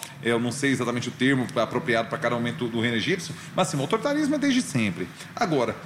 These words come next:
parecia que pós-queda do Muro de Berlim, que a gente chegará a um consenso tal de que, assim, realmente a democracia liberal, com a perspectiva, pode ser social-democrata, pode ser liberal-democrata, mais à esquerda, mais à direita,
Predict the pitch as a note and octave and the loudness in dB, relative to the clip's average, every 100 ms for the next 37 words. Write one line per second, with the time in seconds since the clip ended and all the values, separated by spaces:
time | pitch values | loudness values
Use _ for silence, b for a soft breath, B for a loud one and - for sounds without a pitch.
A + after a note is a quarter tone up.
0 | - - A#3 G3 - - E3+ A2+ E2+ - | -8 -2 0 -2 -6 -2 2 2 2 -6
1 | - - - - A#2+ - D#3+ C#3+ - B2 | -18 -18 -16 -4 -2 2 2 2 0 0
2 | A2 G#2+ A2+ F#2+ F2+ F#2 G#2 C#3 G2 - | 0 0 0 0 2 4 4 4 2 -4
3 | B B B - D#3+ - - E3+ F3+ F3 | B B B -4 -2 0 0 0 0 -2
4 | D#3+ - D3 C#3+ A#2 - C#3+ C3+ G2+ - | -4 -4 -6 -6 -8 0 2 2 0 -6
5 | A2 D#3+ D3+ A#2+ G2+ F#2 E3 C#3+ C#3+ D3 | -4 0 0 0 -4 0 0 2 2 2
6 | C#3+ C3+ A#2+ G2+ - G#2+ G2 G2+ F#2+ F2+ | 2 2 0 0 -2 -2 0 0 2 4
7 | A2+ A#2 F#2 - B B - F3+ C#3 B2 | 4 2 -2 -10 B B -6 -2 0 0
8 | - B2 B2+ A#2 G2+ - D#3+ - A2+ C3 | 0 -2 -2 -4 -8 -8 -6 -4 -2 -2
9 | D3+ C3+ B2 A2 - G2+ - G2+ G#2 G2+ | -2 2 2 2 -2 -6 -2 0 2 2
10 | G#2+ C3 C3+ A#2+ A2 G2+ F#2 F#2+ A2 A#2+ | 2 0 0 0 -2 -2 -4 -4 -2 -4
11 | - B2 G2+ G#2+ A2+ A#2 A#2 B2 C3 | 0 2 2 0 -2 0 2 2 0